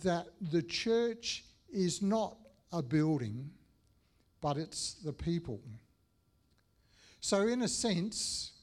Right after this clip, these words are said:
in the wider sense, ecclesiology has a whole lot to do with the wider things associated with the church. If you were to Google what is ecclesiology, it'd come up with things like,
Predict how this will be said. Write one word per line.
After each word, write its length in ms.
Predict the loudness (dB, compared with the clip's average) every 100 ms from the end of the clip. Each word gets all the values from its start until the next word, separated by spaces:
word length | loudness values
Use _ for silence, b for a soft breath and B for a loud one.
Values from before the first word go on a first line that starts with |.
| -8
in 140 | -4
the 80 | -2
wider 400 | 0 2 2 2
sense, 380 | -2 -4 -6 -8
ecclesiology 920 | -4 -2 0 0 0 0 -2 -4 -6 B B B
has 420 | 0 2 2 -2 -2
a 100 | -4
whole 300 | 0 2 2
lot 220 | 0 -2
to 100 | -4
do 240 | 2 2
with 220 | 2 0
the 60 | 0
wider 420 | 0 0 0 0
things 400 | -4 -6 -6 -6
associated 760 | -8 -8 -6 -6 -6 -6 -6 -6
with 120 | -8
the 80 | -8
church. 320 | -4 -4 -4 B B B
If 120 | 0
you 100 | 2
were 160 | 6 6
to 100 | 4
Google 680 | 2 4 4 4 0 0 -4 B B B
what 200 | 0 0
is 180 | 0 -2
ecclesiology, 880 | -6 -2 -2 0 0 0 0 -2 -8 B B B 0
it'd 220 | 2 2
come 200 | 2 2
up 200 | 0 0
with 160 | -2
things 400 | 0 2 2 2
like, 260 | 2 2 0